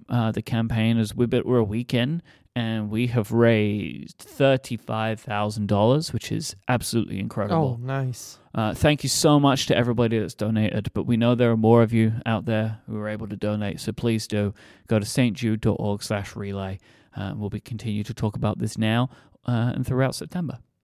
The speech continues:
Speaker 1: iCloud Plus custom email domains. This is one of the
Speaker 2: Mm.
Speaker 1: things we spoke about last week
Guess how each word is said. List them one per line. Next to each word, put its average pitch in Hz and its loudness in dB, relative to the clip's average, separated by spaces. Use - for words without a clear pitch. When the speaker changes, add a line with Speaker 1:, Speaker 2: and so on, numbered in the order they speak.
Speaker 1:
iCloud 185 4
Plus 165 -2
custom 151 -2
email 135 4
domains. 101 -2
This 135 -4
is 139 -4
one 165 4
of 143 4
the 135 -2
Speaker 2:
Mm. 123 -2
Speaker 1:
things 123 0
we 120 0
spoke 123 2
about 113 2
last 120 0
week 101 -10